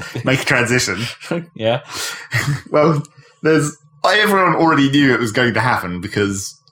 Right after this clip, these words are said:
Speaker 1: the game had already existed before the first game even came out here. But, like, Bravely Default basically already had a sequel,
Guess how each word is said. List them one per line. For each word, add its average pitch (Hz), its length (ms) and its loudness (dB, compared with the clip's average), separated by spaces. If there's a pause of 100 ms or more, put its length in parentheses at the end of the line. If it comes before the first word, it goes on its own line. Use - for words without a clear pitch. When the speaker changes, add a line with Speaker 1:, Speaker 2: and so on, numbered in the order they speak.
(240)
Speaker 1:
the 113 100 -2
game 110 260 0
had 107 180 -2
already 104 500 -2 (320)
existed 101 680 -4 (100)
before 95 460 -4
the - 100 -16
first 120 260 -2
game 87 180 -4
even 87 160 -8
came 92 180 -4
out 87 160 -4
here. 95 240 -2
But, 92 180 -4
like, 120 480 0
Bravely 147 320 2
Default 113 540 -2
basically 113 440 -2
already 110 300 0
had 110 180 0
a 101 60 -2
sequel, 95 520 -4